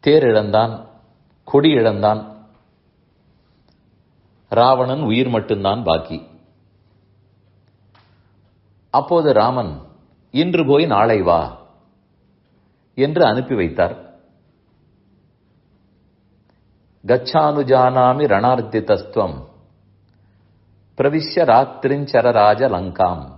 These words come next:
என்று வால்மீகி கூறுகிறார். "அடிபட்டிருக்கிறாய், ஆயுதமில்லாத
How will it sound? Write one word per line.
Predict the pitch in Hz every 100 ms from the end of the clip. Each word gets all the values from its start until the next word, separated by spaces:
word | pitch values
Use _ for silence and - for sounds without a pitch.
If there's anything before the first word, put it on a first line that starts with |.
| _ _ _ _ _ _ _ _ _ _ _
என்று | 123 160
வால்மீகி | 139 110 135 117 98
கூறுகிறார். | 92 92 85 85 - - _ _ _ _ _ _ _ _ _ _ _ _ _ _ _ _ _ -
"அடிபட்டிருக்கிறாய், | 156 165 165 151 131 120 117 85 - - - -
ஆயுதமில்லாத | 120 156 143 135 127 120